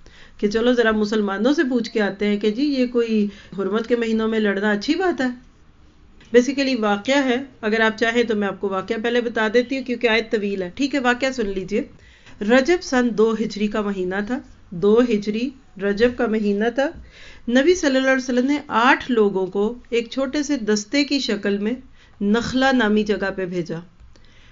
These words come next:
मक्के और ताइफ के दरमियान ये एक जगह है, आपने ये नाम सुना होगा। जब अल्लाह के नबी आ रहे थे ताइफ से तो यहाँ ही बैठे थे और फिर जिन्नात भी आए थे, वही चीज़ है।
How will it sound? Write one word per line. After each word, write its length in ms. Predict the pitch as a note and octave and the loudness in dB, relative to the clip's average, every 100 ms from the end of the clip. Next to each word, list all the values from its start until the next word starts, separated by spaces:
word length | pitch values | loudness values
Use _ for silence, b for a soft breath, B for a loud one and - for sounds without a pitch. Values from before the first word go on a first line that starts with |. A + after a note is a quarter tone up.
| b | b
मक्के 380 | G#3 A3+ - C#4+ | 0 0 0 0
और 120 | C#4 B3 | 2 2
ताइफ 280 | G#3 G3 | 0 0
के 80 | G3+ | -2
दरमियान 420 | G3 G3+ G3+ G3+ | -4 -2 -2 0
ये 100 | G3+ | 0
एक 100 | G#3 G3+ | 0 0
जगह 280 | G3+ A3 A3 | -2 0 0
है, 140 | G#3 G#3 - | -2 -4 -6
आपने 400 | F#3+ F#3 F3+ G3 | -8 -6 -6 -4
ये 160 | G3 G3 | -2 -2
नाम 200 | F#3+ G3+ | -2 -4
सुना 240 | G3+ G3+ | -4 0
होगा। 260 | G#3+ G#3 G#3 | 0 0 0
जब 180 | G3+ G3 | 0 -2
अल्लाह 240 | F#3+ F#3+ | -4 -4
के 120 | G3+ | -4
नबी 260 | G3 F#3 G3+ | -6 -4 -2
आ 160 | F#3+ F#3 | 0 0
रहे 180 | G3+ G3+ | 0 -2
थे 120 | G3+ G3+ | -2 -6
ताइफ 260 | F#3 F#3 | -4 -4
से 140 | - F#3+ | -6 -6
तो 100 | F#3+ | -4
यहाँ 220 | F3+ F3+ | -4 -4
ही 60 | G3 | -4
बैठे 300 | F#3 F3+ G3 | -4 -2 -2
थे 180 | F#3+ F#3+ | -2 -2
और 160 | F#3 E3+ | -4 -6
फिर 240 | F3+ F3+ - B B B F3 | -8 -8 -12 B B B -8
जिन्नात 480 | F#3 F#3 F#3 F#3+ G3 | -6 -2 -4 -4 -2
भी 120 | G3+ | -2
आए 160 | F#3 | -2
थे, 140 | F#3 B3 - | -4 -6 -4
वही 160 | G3+ G3 | -2 -2
चीज़ 260 | G3 E3+ | -2 -6
है। 100 | F3 | -6